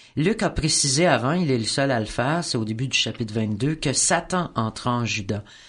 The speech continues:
Ce qui montre Judas à la fois, euh, responsable et coupable, bien sûr, mais aussi, euh, victime d'un mal plus grand que lui. Et Luc ne va pas développer, il va pas s'appesantir sur, euh, qui est-ce que ça va être, celui qui met la bouchée, euh, pas du tout. Il passe rapidement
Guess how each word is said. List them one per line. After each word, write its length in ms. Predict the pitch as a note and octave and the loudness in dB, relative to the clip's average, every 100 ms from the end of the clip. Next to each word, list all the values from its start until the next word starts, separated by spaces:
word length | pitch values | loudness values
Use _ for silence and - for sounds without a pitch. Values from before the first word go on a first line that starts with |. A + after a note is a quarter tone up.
| - - | -20 -8
Ce 120 | - | -4
qui 100 | D3 | 2
montre 360 | E3 G#3 D#3 C#3 | 2 2 2 0
Judas 300 | B2 C3 F3 | 2 4 4
à 100 | D3+ | 6
la 120 | E3+ | 4
fois, 340 | - F#3+ F#3 - | 2 2 2 2
euh, 260 | A#2+ F#2 A#2+ | 0 2 0
responsable 680 | A2 - A2+ - C3+ C3 | 0 -2 -2 2 2 2
et 100 | A2 | 0
coupable, 420 | - - C3 B2 A2+ | -6 0 2 2 0
bien 240 | G2 G2 | -2 0
sûr, 360 | - D#3 G3+ G2+ - - - - | 0 0 0 -4 -12 -20 -16 0
mais 160 | C3+ | 2
aussi, 560 | C3+ C#3 - G3+ G#3 F3+ | 4 2 2 2 2 2
euh, 140 | B2+ | 2
victime 720 | A#2+ B2 C3 - E3 E3 F3 D#3 | 0 -2 -2 0 0 2 2 2
d'un 200 | B2+ A#2 | 2 2
mal 340 | A#2+ C3 C#3 | 2 2 0
plus 180 | - A2+ | -2 -2
grand 220 | A2+ A#2 | 0 0
que 120 | A#2 | 0
lui. 300 | G#2+ F#2+ E2+ - - - - - | -2 -2 -6 -10 -16 -20 -12 0
Et 120 | C#3 | 2
Luc 240 | E3 F3+ | 2 2
ne 100 | D3+ | 0
va 140 | B2 - | 0 0
pas 160 | F#3 | 0
développer, 640 | D#3+ C3+ C3 A#2+ D3 D3+ D#3 | 0 0 0 0 2 4 6
il 80 | C3 | 4
va 100 | C3 | 4
pas 140 | F3+ | 2
s'appesantir 920 | F3+ C#3 C#3 B2+ A#2 A2+ - B2 B2+ | 2 2 2 2 2 2 2 4 2
sur, 480 | A#2+ - A2 G2+ G2 | 0 -2 0 0 2
euh, 140 | F#2+ F#2 - - - - - | 0 0 -6 -20 -20 -20 -6
qui 180 | - G#2+ | -2 0
est-ce 180 | G2+ - | 0 -2
que 80 | A2+ | -2
ça 160 | G#2 | -2
va 300 | G2+ G2+ G#2 | 0 2 2
être, 100 | G#2 | 0
celui 280 | - G2 G#2 | -2 -2 -4
qui 160 | - G2+ | -2 -2
met 140 | G2+ | 0
la 120 | G2+ | 0
bouchée, 640 | F#2+ G2+ - G#2+ G#2+ A2 A2 | -2 0 0 2 2 2 2
euh, 180 | F#2+ F#2+ | 2 0
pas 200 | - C3 | -2 -4
du 120 | - | -2
tout. 160 | C#3 D3 | -2 -2
Il 120 | C#3+ | 0
passe 260 | C3+ C3+ | -2 0
rapidement 640 | D3+ F3 F3 C#3 A#2+ B2 | -2 -2 -2 -2 0 0